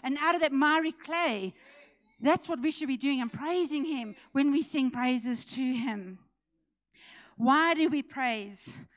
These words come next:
I want to read Isaiah twenty-five, verse one. So Isaiah twenty-five, verse one says, "O Lord,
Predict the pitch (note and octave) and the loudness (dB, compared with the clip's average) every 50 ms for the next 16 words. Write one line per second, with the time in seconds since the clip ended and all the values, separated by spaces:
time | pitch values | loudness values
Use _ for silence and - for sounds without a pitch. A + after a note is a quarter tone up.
0 | - _ _ - A3 A#3+ D4 D4+ F#4+ E4+ C4 C#4+ C#4 C#4 C#4+ C4+ - - - - | -20 _ _ -8 -6 -2 -2 -2 -2 -2 -2 -2 0 0 0 -2 -4 -6 -14 -12
1 | G3+ F#3+ - G#3+ G3 G#3 G#3+ G#3+ G#3 - - G#3+ G3+ G3 - - - E3+ D3+ D3 | -10 -4 0 2 2 4 2 0 -2 -6 -8 -6 -6 -6 -8 -10 -10 -8 -8 -8
2 | D#3 - - - - - _ - F3 E3 D#3 - - - B2 G#2+ C3 C3 - - | -8 -12 -14 -18 -20 -20 _ -10 -10 -10 -10 -10 -12 -12 -12 -12 -12 -14 -16 -18
3 | _ _ _ _ _ _ _ _ _ _ _ _ _ _ _ _ _ _ _ _ | _ _ _ _ _ _ _ _ _ _ _ _ _ _ _ _ _ _ _ _
4 | _ _ _ _ _ _ _ - - - - _ _ _ _ - - D4+ D4 D4 | _ _ _ _ _ _ _ -20 -20 -20 -20 _ _ _ _ -2 2 4 4 4
5 | C#4+ B3+ - _ _ _ - A#3 A3+ G#3+ B3 B3+ C#4 C#4+ D4+ C#4+ - - D4+ D4 | 4 0 -2 _ _ _ -6 -4 0 2 4 4 4 4 2 0 -2 -4 0 2
6 | C#4+ D4 - - - - - _ _ _ - D4+ C#4+ C#4+ C#4+ C#4 C#4 C4+ C#4 C4 | 2 2 0 -2 -10 -20 -20 _ _ _ 4 6 6 8 8 6 4 4 2 0
7 | B3+ B3+ - - A#3+ A#3+ A#3+ A#3 A3+ A3 - - B3 G#3+ G3+ F3 E3+ - - - | 0 0 -2 -2 -4 -2 -2 -2 -4 -6 -6 -6 -4 -4 -4 -6 -8 -12 -14 -12
8 | - - - - - - - A3 A#3 C#4 C4+ B3 A3+ G#3+ G#3 G#3 G#3 A#3 B3 | -12 -12 -14 -14 -10 0 2 4 6 6 6 6 6 4 4 4 4 2 0